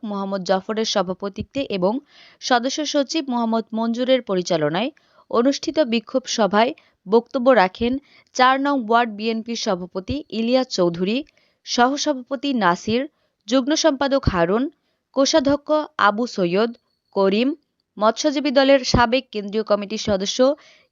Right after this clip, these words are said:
কে এম হেমায়েত, মহানগর যুগ্ম আহ্বায়ক মোহাম্মদ মিয়া, মোহাম্মদ বাহাদুর, তৈয়ব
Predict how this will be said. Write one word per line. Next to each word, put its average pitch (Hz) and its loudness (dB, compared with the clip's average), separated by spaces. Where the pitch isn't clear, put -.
কে 277 2
এম 220 0
হেমায়েত, 190 2
মহানগর 277 4
যুগ্ম 247 0
আহ্বায়ক 220 2
মোহাম্মদ 196 -4
মিয়া, 170 0
মোহাম্মদ 190 -4
বাহাদুর, 226 2
তৈয়ব 269 4